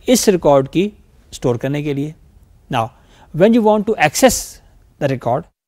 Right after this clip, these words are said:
the same thing, same thing happens again। आप वही जो एल्गोरिथम है वो अप्लाई करेंगे उस की के ऊपर जिसके बेस पे आप एक्सेस करना चाहते हैं। ज़ाहिर वही की होगी जिसके बेस पे आपने स्टोर किया था, और आपको जाहिर है कि वो वही नंबर रिटर्न करेगी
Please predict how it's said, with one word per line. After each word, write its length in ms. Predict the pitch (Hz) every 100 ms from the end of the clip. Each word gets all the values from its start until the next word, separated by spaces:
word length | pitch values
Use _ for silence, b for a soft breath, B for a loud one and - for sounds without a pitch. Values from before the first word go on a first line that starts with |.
| _ _ _ _ _ -
the 160 | -
same 200 | 262 269
thing, 180 | 240 240
same 260 | - 233 254
thing 140 | 262
happens 280 | 190 170 190
again। 320 | 190 240 202 123 _ _ _ b b -
आप 240 | 208 202 180
वही 360 | 165 156 185 285
जो 140 | 277 -
एल्गोरिथम 480 | 160 151 139 127
है 180 | 123 180 b b b
वो 100 | 185
अप्लाई 260 | 190 170 175
करेंगे 260 | 175 175 175
उस 120 | -
की 140 | 151
के 120 | 151
ऊपर 220 | 196 196 202 -
जिसके 240 | 170 185
बेस 160 | 160 147
पे 80 |
आप 100 | 156
एक्सेस 240 | 143 - 151
करना 160 | 165
चाहते 320 | 151 208 202 143
हैं। 120 | 117 _ _
ज़ाहिर 180 | 185 202
वही 160 | 185 226
की 120 | 220
होगी 180 | 175 165
जिसके 260 | 165 -
बेस 160 | 160 160
पे 80 | 160
आपने 120 | 151
स्टोर 200 | - 214
किया 200 | - 127
था, 180 | 143 160 B B B B B _ -
और 140 | 240
आपको 340 | 214 214 254
जाहिर 220 | 226 208 226
है 80 |
कि 80 | 226
वो 120 | 233
वही 320 | 202 151 165 269
नंबर 240 | 277 226
रिटर्न 280 | 170 180 180
करेगी 420 | 156 135 135 190